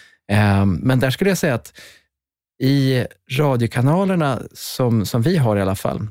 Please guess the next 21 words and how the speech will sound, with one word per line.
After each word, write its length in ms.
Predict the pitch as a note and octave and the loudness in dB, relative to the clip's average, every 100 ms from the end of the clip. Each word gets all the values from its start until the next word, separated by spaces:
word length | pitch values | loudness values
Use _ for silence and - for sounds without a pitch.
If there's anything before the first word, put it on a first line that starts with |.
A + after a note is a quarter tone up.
| - | -12
så, 560 | - - B2 A2+ A2 G2 | -12 -2 0 2 0 -2
så 200 | C#3 - | -6 -8
tänker 360 | - C3+ D#3+ F3+ | -6 -2 0 0
vi 120 | C#3+ | -2
på 120 | G#2 | -2
det 60 | G#2 | -2
här, 260 | G2 C2+ - | -2 -4 -6
att 80 | - | -6
det 60 | |
ska 140 | - A#2+ | -4 -2
vara 100 | A2 | 0
en 100 | G#2+ | 0
bra 260 | C3+ D#3 | 0 2
miljö 300 | D3+ B2 A#2 | 2 2 0
både 280 | G#2+ A2+ G2+ | 0 0 -2
för 120 | G2+ | -2
våra 200 | G#2+ G2+ | -2 0
lyssnare 580 | G2 G2+ - - A3 G#3+ | 0 -2 -4 -4 -2 -2
och 260 | - C#3 _ - | -4 -6 _ -20
för 460 | - C#3 A#2+ G#2+ - | -4 0 0 0 0
annonsörerna. 680 | A#2+ A#2 - B2 B2+ A2+ | 0 2 0 0 0 -2